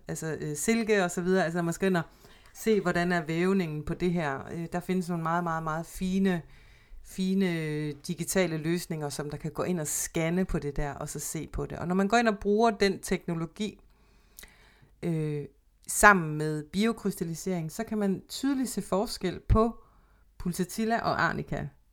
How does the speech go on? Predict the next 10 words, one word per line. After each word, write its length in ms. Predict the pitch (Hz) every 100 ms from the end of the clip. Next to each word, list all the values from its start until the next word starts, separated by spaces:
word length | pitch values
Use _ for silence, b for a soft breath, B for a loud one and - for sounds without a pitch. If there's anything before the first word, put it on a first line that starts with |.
| _ _ _ _ _ _ _ _ _ -
i 80 | 185
den 220 | 170 165
her 160 | 160
metode. 540 | 139 143 - 139 139 147 - _ _ _ _ _ _ - b b b b -
Og 120 | 196
man 160 | 202 196
kan 120 | 202
også 240 | 208 202
gå 100 | -
ind, 260 | - 202